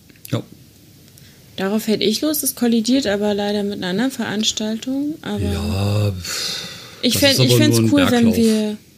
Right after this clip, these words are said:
Speaker 2: ja, ich fänd's cool, wenn wir diesen Ruhrpott-Marsch machen könnten, ja.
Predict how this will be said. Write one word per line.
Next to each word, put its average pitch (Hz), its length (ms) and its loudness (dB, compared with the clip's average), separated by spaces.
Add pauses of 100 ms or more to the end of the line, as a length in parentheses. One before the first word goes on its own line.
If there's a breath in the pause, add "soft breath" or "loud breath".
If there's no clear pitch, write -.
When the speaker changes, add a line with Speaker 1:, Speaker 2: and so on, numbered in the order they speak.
(260)
Speaker 2:
ja, 196 160 2
ich 208 140 -4
fänd's 214 240 -4 (100)
cool, 226 180 2
wenn 208 180 0
wir 202 120 0
diesen 190 520 -2
Ruhrpott-Marsch 185 800 -6
machen 180 280 -4
könnten, 180 460 -10
ja. 175 140 -10